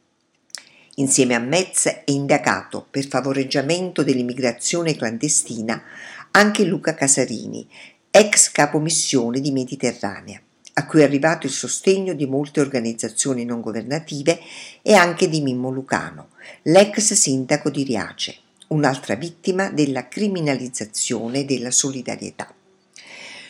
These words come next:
Di questi giorni è anche l'incriminazione di Sascha Gierke, paramedico tedesco di quarantadue anni,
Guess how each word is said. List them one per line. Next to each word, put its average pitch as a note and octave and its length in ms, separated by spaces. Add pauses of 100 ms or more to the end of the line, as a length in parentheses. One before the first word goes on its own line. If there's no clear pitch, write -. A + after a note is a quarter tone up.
(100)
Di E3+ 120
questi A3+ 400
giorni D3 640
è G3 140
anche G3+ 400
l'incriminazione D#3 1400
di D3 100
Sascha F#3+ 540
Gierke, A#2 640 (540)
paramedico F3 680
tedesco F3+ 540
di D#3+ 120
quarantadue C#3+ 640
anni, G2+ 500